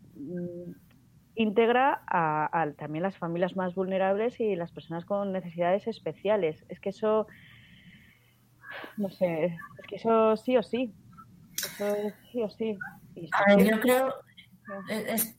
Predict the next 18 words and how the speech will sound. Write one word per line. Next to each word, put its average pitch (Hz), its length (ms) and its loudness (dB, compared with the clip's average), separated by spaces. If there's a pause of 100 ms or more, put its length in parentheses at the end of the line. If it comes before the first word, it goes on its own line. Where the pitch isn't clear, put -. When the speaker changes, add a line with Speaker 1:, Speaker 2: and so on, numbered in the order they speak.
Speaker 2:
este 254 200 -8
tema 269 440 -2
es, 214 220 -4
es 214 100 -2
muy 226 200 0
delicado 220 580 -4
porque, 160 1000 -4 (220)
porque, 170 280 -4
claro, 214 280 -2
si 180 120 -4
al 170 100 -4
final 208 600 -2 (120)
todo 214 520 -2
va 202 180 -2
fatal, 202 640 -4 (880)
pues 170 180 -4
va 185 120 -2
fatal. 160 460 -4